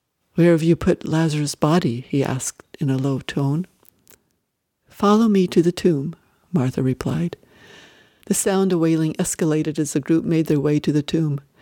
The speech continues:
Great gasps of sorrow came from Jesus. Those from Jerusalem, mostly professional mourners, marveled at the obvious extent of his love for Lazarus.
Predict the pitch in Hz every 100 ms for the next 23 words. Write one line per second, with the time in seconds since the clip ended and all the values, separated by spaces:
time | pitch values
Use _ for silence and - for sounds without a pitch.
0 | - - _ - 185 - - 165 160 175
1 | - - - - - 156 143 131 - 165
2 | 165 - 165 - 165 - 170 - - _
3 | _ _ _ _ _ - 156 160 - -
4 | 156 147 151 190 - 156 147 160 - _
5 | - 214 - 170 151 - 160 151 139 -
6 | 139 127 135 135 135 147 180 - _ _
7 | _ _ _ _ 156 185 240 175 110 143
8 | - - 143 151 143 - - 156 165 185
9 | - - - - 170 139 - 165 160 -
10 | 196 147 135 - 147 143 135 147 165 -